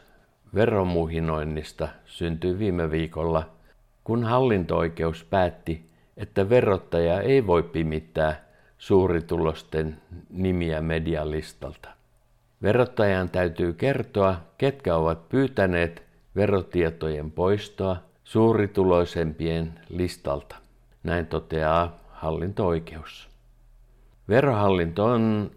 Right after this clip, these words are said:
tarjonnut medioille palvelua, jossa ne ovat saaneet listan vähintään satatuhatta euroa vuodessa ansainneista.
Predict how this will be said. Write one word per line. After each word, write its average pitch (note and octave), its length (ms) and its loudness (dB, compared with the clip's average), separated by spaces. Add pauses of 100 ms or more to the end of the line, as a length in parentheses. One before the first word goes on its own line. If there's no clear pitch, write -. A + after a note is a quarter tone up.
tarjonnut G2 600 2
medioille E2 640 0
palvelua, F2 760 2 (480)
jossa F2 320 -2
ne E2+ 160 0
ovat F#2 260 0
saaneet F2+ 500 -2
listan G2 540 -4
vähintään E2+ 800 -2 (300)
satatuhatta E2 840 -4
euroa E2 600 2
vuodessa E2 540 0
ansainneista. D#2 1000 -8